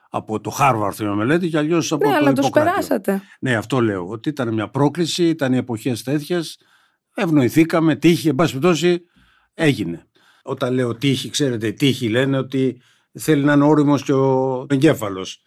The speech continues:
Speaker 1: για να είναι τυχερός.
Speaker 2: Πάντως
Speaker 1: Δηλαδή
Speaker 2: δεν είπατε ποτέ, «Θα τα μαζέψω όλα με αυτό το μπάχαλο που βλέπω εδώ, όλη αυτή τη γραφειοκρατία, την τρέλα, την ελληνική και θα πάω να φύγω».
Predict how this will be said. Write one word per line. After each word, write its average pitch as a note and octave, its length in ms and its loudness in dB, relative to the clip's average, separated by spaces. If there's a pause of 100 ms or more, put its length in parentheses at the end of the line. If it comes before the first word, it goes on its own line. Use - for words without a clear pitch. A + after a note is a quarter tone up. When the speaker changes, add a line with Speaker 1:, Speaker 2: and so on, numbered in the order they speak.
(220)
Speaker 1:
για A2+ 200 -2
να B2 100 0
είναι A#2+ 120 2
τυχερός. A2 600 0
Speaker 2:
Πάντως B3 160 2
Speaker 1:
Δηλαδή C4 180 4
Speaker 2:
δεν C#4+ 100 4
είπατε B3+ 300 0
ποτέ, B3 280 0
«Θα A3 120 -4
τα A#3 140 0
μαζέψω B3 500 0
όλα D4+ 460 0 (120)
με B3 160 2
αυτό D4 180 0
το D4 120 0
μπάχαλο C#4+ 460 0
που C4 120 -4
βλέπω C#4+ 280 2
εδώ, C#4 180 0 (260)
όλη D#4 240 2
αυτή C#4 140 -2
τη D4 100 -2
γραφειοκρατία, C4+ 640 0
την B3+ 160 -2
τρέλα, C#4+ 300 0
την B3 180 0
ελληνική A#3+ 440 0 (360)
και C4+ 100 2
θα C#4 120 2
πάω E4 120 2
να F4+ 100 -2
φύγω». G#3 400 -2